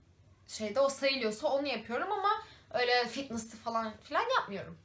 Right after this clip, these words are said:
"Dünyaya bir çiçek olarak gelseydin hangi çiçek olurdun?" diye sormuşlar. Bence çok güzel bir soru.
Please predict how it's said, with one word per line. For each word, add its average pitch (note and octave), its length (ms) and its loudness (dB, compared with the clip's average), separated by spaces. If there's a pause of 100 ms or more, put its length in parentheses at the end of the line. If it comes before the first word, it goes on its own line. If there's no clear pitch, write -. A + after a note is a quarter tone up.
(560)
"Dünyaya G4+ 440 6
bir G4+ 80 2
çiçek F#4 300 2
olarak E4 340 10
gelseydin F4 560 8
hangi F4 300 4
çiçek B3 260 -2
olurdun?" A3+ 360 2
diye A3+ 140 2
sormuşlar. A3+ 560 2
Bence E4 200 6
çok E4+ 200 -4
güzel G#3 220 0
bir G3 60 -4
soru. B3 260 2